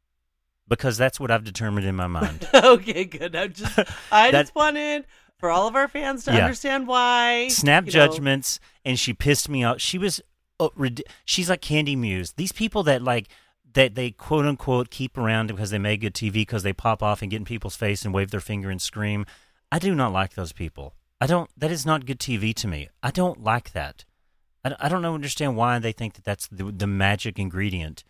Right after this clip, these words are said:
Speaker 1: in the sauce. It's just not.
Speaker 2: It's
Speaker 1: It's not.
Speaker 2: not.
Speaker 1: It's
Speaker 2: It's
Speaker 1: just
Speaker 2: not.
Speaker 1: not. It's, it's ridiculous.
Speaker 2: You, you did say something, though. You were like, "Oh my God, has it jumped the shark?" And I'm
Speaker 1: I,
Speaker 2: like, "Maybe
Speaker 1: yeah.
Speaker 2: Drag U S is starting to jump the shark."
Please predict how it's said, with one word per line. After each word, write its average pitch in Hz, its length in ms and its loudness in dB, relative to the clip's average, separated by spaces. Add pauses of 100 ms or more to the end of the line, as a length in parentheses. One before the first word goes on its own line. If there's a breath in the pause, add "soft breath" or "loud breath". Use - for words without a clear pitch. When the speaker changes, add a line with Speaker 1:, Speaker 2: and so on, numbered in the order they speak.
(400)
Speaker 1:
in 113 340 0 (120)
the 107 160 -4
sauce. 87 540 -2 (100)
It's 151 220 -6
just 110 560 2 (200)
not. 107 640 -4 (340)
Speaker 2:
It's 98 100 -6
Speaker 1:
It's - 160 -4
not. 175 300 4
Speaker 2:
not. - 120 -6 (720)
Speaker 1:
It's 120 160 -4
Speaker 2:
It's - 20 -8
Speaker 1:
just 123 240 -4
Speaker 2:
not. 107 220 2
Speaker 1:
not. 78 100 -10 (280)
It's, - 240 -14
it's - 260 -14
ridiculous. 87 600 -4 (140)
Speaker 2:
You, 220 100 -2
you 226 40 -4
did 226 220 -2
say 190 240 -4
something, 175 460 -10
though. 156 180 -6
You 156 160 -6
were 156 100 -2
like, 147 320 -6
"Oh 175 100 -4
my 170 140 -6
God, 165 300 -4
has 156 160 -10
it 147 120 -12
jumped 156 280 -8
the 160 80 -10
shark?" 170 560 -8 (100)
And 151 80 -14
I'm 160 80 -8
Speaker 1:
I, 160 40 -6
Speaker 2:
like, 165 160 -4
"Maybe 175 260 -8
Speaker 1:
yeah. 214 40 -8
Speaker 2:
Drag 233 360 0
U 247 140 -6
S 247 240 -4
is 233 80 -16
starting 254 320 -4
to 226 60 -16
jump 254 200 -10
the 254 80 -14
shark." 254 380 -4